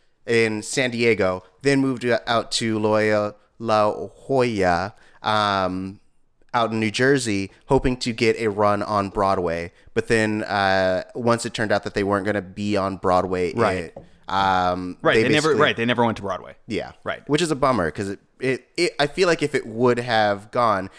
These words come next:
Speaker 1: it would, would still be running to this moment.
Speaker 2: You'd think just for the Disney connection alone, like, that would be a seller.
Speaker 1: Yeah. Uh, and it's also so good.
Speaker 2: Well, it is good,
Speaker 1: Uh,
Speaker 2: right, but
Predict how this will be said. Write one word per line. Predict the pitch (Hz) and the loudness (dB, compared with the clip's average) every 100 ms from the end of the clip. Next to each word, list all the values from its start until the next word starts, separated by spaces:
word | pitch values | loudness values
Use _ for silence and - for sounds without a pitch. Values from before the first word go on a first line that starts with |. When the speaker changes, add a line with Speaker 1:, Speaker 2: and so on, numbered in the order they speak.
| - | -2
Speaker 1:
it | 117 | -2
would, | 120 - | 0 -2
would | 113 | -2
still | - - 113 | 0 0 2
be | 110 | 2
running | 101 101 95 | 2 0 -4
to | 101 | -6
this | 98 | -6
moment. | 101 90 78 82 190 | -2 -4 -4 -4 0
Speaker 2:
You'd | 226 - | 0 0
think | - 262 196 | 0 0 0
just | 147 156 - | 0 -2 -2
for | 165 | -2
the | 117 | 2
Disney | 123 135 135 | 2 2 -2
connection | - 123 113 - 107 | -2 -2 -2 -2 -2
alone, | 101 113 87 87 | 0 0 -2 -6
like, | 92 - | -10 -4
that | 110 107 | -2 -2
would | 104 | -4
be | 104 | -4
a | 90 | -4
seller. | - 95 - - _ _ | -4 -6 -8 -20 _ _
Speaker 1:
Yeah. | - 160 76 - _ _ _ - | -2 0 0 -6 _ _ _ -4
Uh, | 110 110 - | 0 0 0
and | 160 190 | -4 -2
it's | - | -2
also | 147 - | -4 -4
so | 170 - 170 | -12 -10 -10
good. | 180 180 190 185 147 98 - - | -6 -4 0 2 2 0 -2 0
Speaker 2:
Well, | 214 | 2
it | 202 | 4
is | 240 | 0
good, | 156 202 | 0 0
Speaker 1:
Uh, | - | 4
Speaker 2:
right, | 220 123 | 4 4
but | 139 | -2